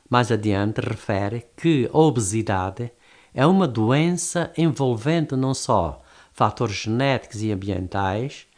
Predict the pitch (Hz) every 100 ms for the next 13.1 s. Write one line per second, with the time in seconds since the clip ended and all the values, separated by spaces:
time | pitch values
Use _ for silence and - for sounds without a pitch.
0 | _ _ - 107 107 113 104 104 98 107
1 | 101 - - 104 - - - 87 82 85
2 | 123 - _ - - _ - 165 160 131
3 | 117 135 151 151 127 113 - 123 - -
4 | 180 - - 120 110 101 98 90 82 85
5 | 101 - _ _ - _ 131 165 151 120
6 | 113 104 98 87 - 117 123 147 147 -
7 | _ _ 139 120 - 214 202 135 - 107
8 | - - - - - _ _ _ _ _
9 | _ _ _ _ _ _ _ _ _ _
10 | _ - _ _ - 190 190 165 180 196
11 | 127 104 - 113 143 170 185 - _ _
12 | 107 151 165 135 135 135 117 - 78 67
13 | -